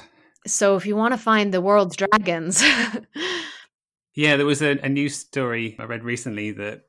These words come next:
Speaker 2: like, half the world's wealth is owned by eight people. So, yeah, I mean, they could at least look like dragons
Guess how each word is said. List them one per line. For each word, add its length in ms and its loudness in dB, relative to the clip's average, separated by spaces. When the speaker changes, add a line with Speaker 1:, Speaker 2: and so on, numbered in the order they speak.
Speaker 2:
like, 160 -10
half 360 -2
the 80 -6
world's 340 -6
wealth 460 -4
is 200 -6
owned 220 -4
by 240 -8
eight 380 -8
people. 680 -12
So, 500 -6
yeah, 440 0
I 80 -2
mean, 400 0
they 100 -2
could 140 -2
at 100 -4
least 280 0
look 160 -4
like 200 -8
dragons 600 -4